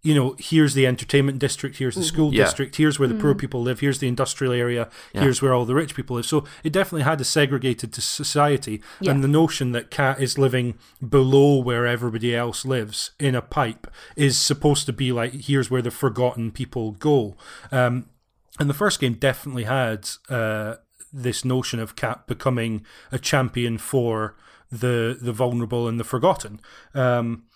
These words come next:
Speaker 1: uh, but but it, it, when you're going to a rich person's mansion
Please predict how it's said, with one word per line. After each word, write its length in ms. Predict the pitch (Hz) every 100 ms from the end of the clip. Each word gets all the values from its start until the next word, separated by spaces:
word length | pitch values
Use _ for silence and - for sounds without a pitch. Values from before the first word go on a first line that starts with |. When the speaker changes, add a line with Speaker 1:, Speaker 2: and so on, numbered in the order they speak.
| - _ -
Speaker 1:
uh, 240 | 135 127 123
but 300 | 147 143 143 _ _ _ _ _ _ _ _ _ _ _ 143 147
but 140 | 151
it, 120 | 147 160
it, 340 | - - - _ _ _ _ _ _ _ _ -
when 300 | 135 160 170
you're 140 | 165
going 500 | 135 160 180 180 156
to 480 | 147 165 139 139 135 -
a 120 | 123
rich 240 | 139 143
person's 360 | 143 139 135 113
mansion 600 | 127 135 131 - 107